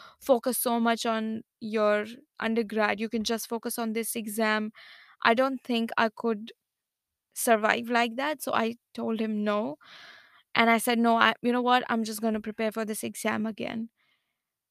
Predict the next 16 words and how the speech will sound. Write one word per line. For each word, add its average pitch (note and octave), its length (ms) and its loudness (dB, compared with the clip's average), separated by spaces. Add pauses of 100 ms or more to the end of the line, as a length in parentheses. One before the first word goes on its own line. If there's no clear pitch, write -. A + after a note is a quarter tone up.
(400)
But A3+ 180 6
the A#3+ 80 4
second C4 500 2
year, G#3+ 380 4
like A3 180 -2
I A3+ 60 0
was G#3+ 160 -4
saying, G#3+ 220 -2
it G#3 60 -2
was G#3 280 -6 (300)
a A3+ 60 4
ha-, G#3+ 500 0 (140)
I, A3 160 6 (140)
it A#3+ 80 2
was A3+ 220 2
hazy. G#3+ 600 -2